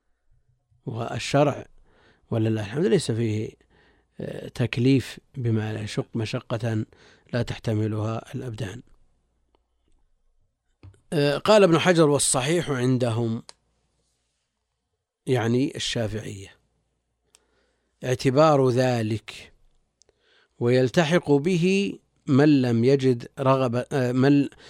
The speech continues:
ب-، ويلتحق به من يجد رغبة لا غنى له عنها، فإنه يسوغ له الانتقال إلى الصوم مع وجودها لكونه في حكم غير الواجد".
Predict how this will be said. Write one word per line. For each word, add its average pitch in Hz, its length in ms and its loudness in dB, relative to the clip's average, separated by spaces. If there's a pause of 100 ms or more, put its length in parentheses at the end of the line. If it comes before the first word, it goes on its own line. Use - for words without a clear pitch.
(260)
ب-، 151 120 -2
ويلتحق 139 580 4
به 143 320 4
من 123 220 6
يجد 127 380 4
رغبة 123 680 0
لا 117 460 2
غنى 110 440 0
له 123 400 -4
عنها، - 440 -10 (1600)
فإنه 123 420 4
يسوغ 117 480 2
له 113 160 0
الانتقال 113 540 -2
إلى 107 180 -4
الصوم 139 480 0
مع 104 160 -6
وجودها 147 720 -4 (540)
لكونه 117 540 0
في 120 160 -6
حكم 131 340 -2
غير 139 300 -2
الواجد". - 480 -12